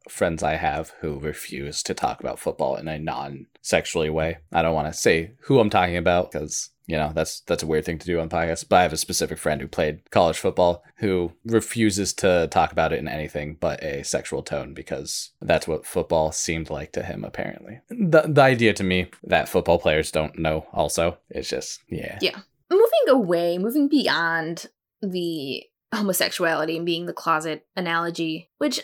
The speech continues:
Speaker 2: <laughs> I, I don't want it to, to seem like I'm forcing a queer lens onto everything. It's the lens I look through things with on account of myself.
Speaker 1: I mean, there's a scene in this movie where the guy says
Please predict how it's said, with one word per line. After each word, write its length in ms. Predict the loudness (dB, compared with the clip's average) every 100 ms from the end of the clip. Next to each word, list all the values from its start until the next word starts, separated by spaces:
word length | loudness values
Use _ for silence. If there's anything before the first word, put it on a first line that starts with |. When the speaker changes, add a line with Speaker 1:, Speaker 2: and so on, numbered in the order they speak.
| -12
Speaker 2:
<laughs> 140 | _ -8
I, 520 | -6 -2 0 0 0 2
I 60 |
don't 160 | 2 2
want 140 | 0
it 60 | -2
to, 280 | -4 -8 -4
to 100 | -4
seem 280 | -2 -2
like 180 | -2 -4
I'm 160 | -4 -6
forcing 720 | -4 -4 -2 -2 -4 -6 -10 -2
a 40 | 0
queer 280 | 4 4 4
lens 280 | 0 0
onto 180 | 0 0
everything. 440 | 0 0 -2 -4 -6 _ -8
It's 160 | -6 0
the 120 | 2
lens 280 | 4 2 4
I 140 | 4
look 200 | 2 -2
through 340 | 0 0 -2 -8 -8
things 260 | -6 -4
with 300 | 0 -2 -4 _
on 140 | 0 0
account 240 | 0 -2
of 80 | -2 -6
myself. 680 | -6 -4 0 -2 -2 -6 -12 _ _ -4
Speaker 1:
I 120 | 0
mean, 360 | 2 2 0 -4 _ -4
there's 380 | 2 4 4 -2 -10 -2
a 240 | 0 0
scene 560 | -2 -2 0 0 -2 -6
in 180 | -6 -4
this 180 | -6 -4
movie 500 | -4 -2 -4 -6 -10 -2
where 320 | 2 2 0 -4
the 140 | -2
guy 280 | 2 2 2
says 540 | 0 0 0 -2 -8